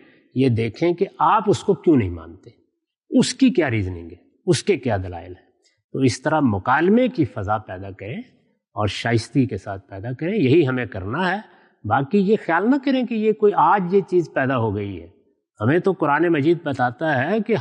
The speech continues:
ہزاروں سال پہلے ایک بستی کا کلچر یہی تھا، اور وہ اس زمانے کے ایک بڑے شہر کا کلچر تھا۔ اس میں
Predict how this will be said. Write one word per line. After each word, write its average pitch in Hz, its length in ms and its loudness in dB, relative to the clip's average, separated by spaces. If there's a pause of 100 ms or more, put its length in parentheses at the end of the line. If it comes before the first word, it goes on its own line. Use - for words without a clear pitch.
ہزاروں 151 460 2
سال 302 440 0
پہلے 127 380 -2 (680)
ایک 156 360 2 (120)
بستی 202 440 0
کا 240 140 -2 (120)
کلچر 214 340 2
یہی 107 300 2
تھا، - 140 -20 (920)
اور 147 120 2
وہ 180 360 2 (880)
اس 160 220 2
زمانے 139 500 2
کے 233 120 2
ایک 202 160 2
بڑے 135 360 2
شہر 214 380 0
کا 202 160 -4
کلچر 107 360 -6
تھا۔ - 200 -20 (540)
اس - 280 0
میں 180 400 2